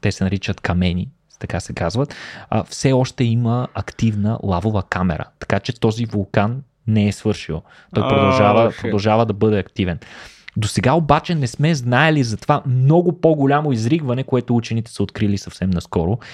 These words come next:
Speaker 1: и за което искам да ти разкажа, Петко. А, следите над земята от въпросното изригване са били изличени от ерозия, ветрове и така нататък.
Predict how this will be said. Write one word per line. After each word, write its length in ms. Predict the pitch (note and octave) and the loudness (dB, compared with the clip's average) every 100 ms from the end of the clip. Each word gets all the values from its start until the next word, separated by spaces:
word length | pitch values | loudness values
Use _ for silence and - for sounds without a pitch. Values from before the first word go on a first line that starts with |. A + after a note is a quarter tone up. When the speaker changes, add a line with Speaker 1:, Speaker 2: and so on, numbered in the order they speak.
| - | -4
Speaker 1:
и 60 | A2 | -4
за 120 | G2 | -2
което 280 | - G2+ G2 | -2 -2 -4
искам 200 | - G2 | -4 -2
да 80 | F2 | -2
ти 140 | E2 | -4
разкажа, 360 | E2 - F2 E2+ | -2 -2 -2 -2
Петко. 380 | F#2+ - D#3+ - - A2+ A2 | -4 -2 -4 -4 -12 -8 0
А, 280 | A2+ A#2 - _ _ - | 2 2 -2 _ _ -6
следите 680 | - G#2+ D3 - D3+ E3+ - - - _ | -2 0 -2 0 -2 -2 -6 -20 -20 _
над 340 | A2+ A#2 C#3 C#3+ | 2 2 2 0
земята 480 | A#2 A2+ A2+ A2+ | 0 2 0 0
от 120 | F#2+ - | -4 -2
въпросното 720 | G2 - G#2+ A2+ G2+ F#2 F#2+ - | -2 -2 -2 -4 -2 -2 -2 -4
изригване 440 | F#2+ G#2+ C3+ A2+ | -2 -2 0 -2
са 120 | A2+ | -2
били 240 | A2 G#2+ A#2+ | -2 0 0
изличени 500 | A2 G2+ - G#2+ G2+ | -2 -8 -4 -2 -2
от 300 | A2+ - - B2+ - | -4 -10 -10 -8 -4
ерозия, 600 | C#3 D3+ A#2 F#2 F#2+ G#2 | 0 0 0 -2 -4 -4
ветрове 680 | G#2 F#2+ - D#2+ F#2+ G#2+ G2+ | -4 -6 -8 -4 -2 -2 -2
и 100 | G2 | -4
така 280 | - - F2 | -8 -4 -4
нататък. 440 | D2+ G#1 - - | -4 -8 -10 -14